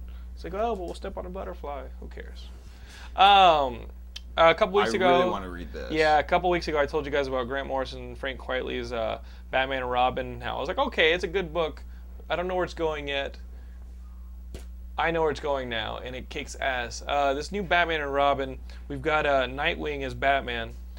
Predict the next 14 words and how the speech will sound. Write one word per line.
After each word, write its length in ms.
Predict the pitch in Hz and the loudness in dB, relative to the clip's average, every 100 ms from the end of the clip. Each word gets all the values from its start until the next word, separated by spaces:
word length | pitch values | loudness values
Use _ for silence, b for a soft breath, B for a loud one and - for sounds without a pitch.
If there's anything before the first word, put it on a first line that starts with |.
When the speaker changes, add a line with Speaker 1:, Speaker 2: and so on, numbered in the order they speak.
| B - | B -8
Speaker 1:
and 100 | 139 | -6
the 60 | |
book 260 | 123 185 185 | 0 0 2
opens, 400 | 170 160 139 117 | 2 2 -4 -6
and 120 | 131 | -8
he's, 160 | 147 135 | -6 -4
like, 180 | 123 113 | -4 -4
depressed. 580 | 107 131 107 - - - | -6 -2 -2 -2 -10 -10
He's, 140 | 131 | -6
like, 180 | 127 120 - | -4 -4 -6
sitting 320 | - 135 135 | -8 -6 -4
on 120 | 123 117 | -4 -4
his 100 | - | -4
steps. 460 | - 127 127 - | -2 0 -2 -8